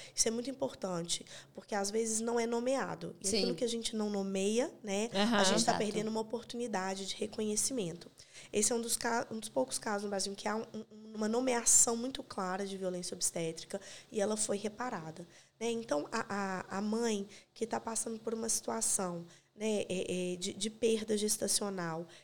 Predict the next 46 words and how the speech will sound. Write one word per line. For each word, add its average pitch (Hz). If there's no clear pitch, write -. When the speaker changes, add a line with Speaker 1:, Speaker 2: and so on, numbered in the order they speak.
Speaker 1:
que -
quer 208
ver 190
o 185
bebê, 180
né? 208
A -
gente 196
que 214
acompanha 190
o 185
trabalho 175
da 170
Paula 175
no 175
Grupo 180
Speaker 2:
Sim, 185
com 190
Speaker 1:
Colcha, 185
Speaker 2:
certeza. 185
Speaker 1:
que 220
valoriza 226
essa 190
oportunidade, 196
é, 196
ela 247
tem 190
esse 170
direito. 170
Speaker 2:
Uhum. 202
Speaker 1:
E 175
se 254
lhe 262
for 208
recusado, 196
né, 185
é 190
o 220
caso, 220
sim, 208
de 196
reparação 190
de 185
danos 190
e 214
de, -